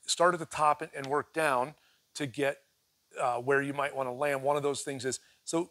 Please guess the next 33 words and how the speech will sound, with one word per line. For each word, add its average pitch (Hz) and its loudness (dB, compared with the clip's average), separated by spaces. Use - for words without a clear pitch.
do 143 0
you 185 0
run 165 2
a 190 0
road? 120 -2
Do 156 -6
you 180 -4
find 196 -4
yourself, 165 0
uh, 139 -2
you 165 -14
know, 156 -8
with 151 -2
a 147 0
flat 151 2
section 143 -4
a 131 -6
couple - -8
miles 135 -2
long 139 -2
and 135 -4
you're 131 0
just 131 -2
trying 131 -2
to 123 -6
get 127 -2
out 123 2
to 131 -10
where 117 -8
you 113 -8
like 110 -4
to 123 -14
ride? 131 4